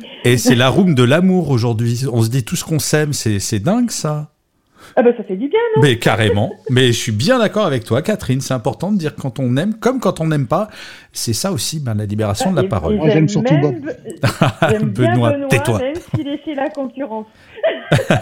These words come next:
Speaker 1: <laughs> Alors, Catherine, ton anecdote.
Speaker 2: Alors, mon anecdote, c'est que, euh, au bout de quelques années, euh, où j'étais encore, euh, jeune, euh, donc il y a, il y a pas si longtemps que ça, hein.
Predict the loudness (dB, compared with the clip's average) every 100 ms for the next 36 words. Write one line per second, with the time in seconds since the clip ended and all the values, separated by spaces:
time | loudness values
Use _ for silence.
0 | -2 -4 -4 -4 -4 -4 -6 -6 -4 -2
1 | -2 -4 -4 -4 -6 -6 -6 -6 -10 -2
2 | 2 4 4 2 0 4 2 4 2 4
3 | 4 2 4 2 0 -8 -20 _ _ _
4 | _ -14 -8 -4 -4 -4 -6 -8 -10 -14
5 | -10 -8 -8 -10 -16 -10 -8 -8 -8 -8
6 | -4 -4 0 -2 0 -2 -2 -2 -4 -4
7 | -4 -4 -4 -6 -4 -4 -4 -2 -2 -4
8 | -6 -4 -2 -4 -4 -4 -2 2 2 2
9 | 0 -2 -4 -6 -12 -18 -14 -12 -2 -2
10 | 0 -2 -2 -2 0 0 0 -4 -6 -12
11 | -6 -4 -2 -2 -4 -8